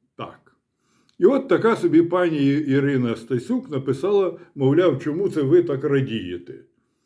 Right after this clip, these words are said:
що виділили дев'яносто мільярдів доларів. Це ж війна буде продовжуватися. І будуть гинути наші, і московити будуть гинути, і все таке інше. Ну, так, е, ем,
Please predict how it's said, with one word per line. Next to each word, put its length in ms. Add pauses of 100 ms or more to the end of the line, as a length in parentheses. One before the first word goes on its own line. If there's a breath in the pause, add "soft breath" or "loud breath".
(500)
що 240
виділили 540
дев'яносто 600
мільярдів 680
доларів. 460
Це 120
ж 100
війна 320
буде 260
продовжуватися. 1080 (680)
І 80
будуть 400
гинути 500
наші, 540 (320)
і 80
московити 720
будуть 340
гинути, 520 (760)
і 80
все 220
таке 260
інше. 440
Ну, 220
так, 440
е, 260 (520 loud breath)
ем, 1040